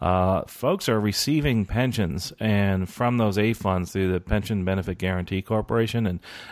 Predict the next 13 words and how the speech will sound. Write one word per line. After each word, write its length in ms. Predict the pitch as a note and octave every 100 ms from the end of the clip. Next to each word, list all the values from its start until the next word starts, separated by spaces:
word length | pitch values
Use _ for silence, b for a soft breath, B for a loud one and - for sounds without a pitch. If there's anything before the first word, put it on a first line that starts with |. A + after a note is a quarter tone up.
| B
that 300 | F#2 A2+ B2+
actually 520 | A#2+ A#2 - A2 G2+
is 120 | F#2+
something 380 | - A2 G2 G2
that 120 | F2+
happened 520 | E2+ G2 G2+ F#2+ F#2 F2+
a 60 |
long 260 | F#2 A#2+ C#3+
time 320 | C3+ C3+ B2
ago. 340 | A#2 A#2 A#2 A2+ B B B
The 80 | F2+
government 420 | G2 G2 A2 G2+
backed 420 | F#2+ G2+ G2 -